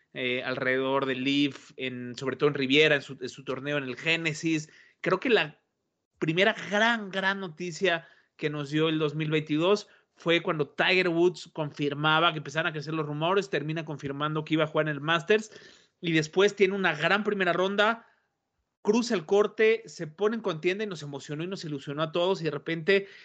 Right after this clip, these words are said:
estos flashbacks del dos mil diecinueve empezaron a llegar,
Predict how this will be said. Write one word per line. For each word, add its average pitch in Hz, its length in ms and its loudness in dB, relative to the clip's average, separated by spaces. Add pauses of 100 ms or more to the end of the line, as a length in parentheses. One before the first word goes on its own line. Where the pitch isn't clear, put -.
(160)
estos 156 320 -2
flashbacks 165 540 2
del 151 180 0
dos 135 180 -2
mil 151 140 -4
diecinueve 151 340 -2
empezaron 147 300 -4
a 147 60 0
llegar, 190 420 4